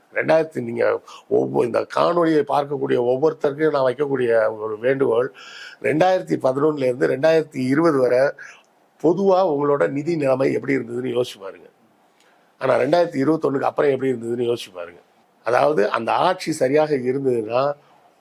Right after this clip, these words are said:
சாதாரண மக்களிடம் கையில் காசு இருக்கும்,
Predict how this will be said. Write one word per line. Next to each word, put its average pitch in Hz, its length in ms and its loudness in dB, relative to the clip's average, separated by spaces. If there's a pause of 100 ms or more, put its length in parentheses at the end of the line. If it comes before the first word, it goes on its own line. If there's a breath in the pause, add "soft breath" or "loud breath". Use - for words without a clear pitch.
(280)
சாதாரண 180 600 2
மக்களிடம் 143 580 0
கையில் 143 380 -2
காசு 143 440 -2
இருக்கும், 131 260 -4